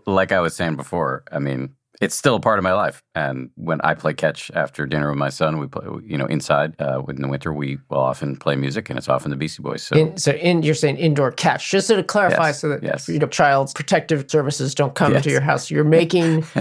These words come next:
Speaker 2: your child, God forbid, throw a ball outside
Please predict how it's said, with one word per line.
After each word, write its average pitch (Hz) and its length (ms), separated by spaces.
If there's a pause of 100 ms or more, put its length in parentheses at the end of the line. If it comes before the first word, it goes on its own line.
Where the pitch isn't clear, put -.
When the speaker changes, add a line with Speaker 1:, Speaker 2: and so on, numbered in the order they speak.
Speaker 2:
your 156 80
child, 160 360
God 180 240
forbid, 180 680
throw 180 220
a - 20
ball 156 280
outside 165 960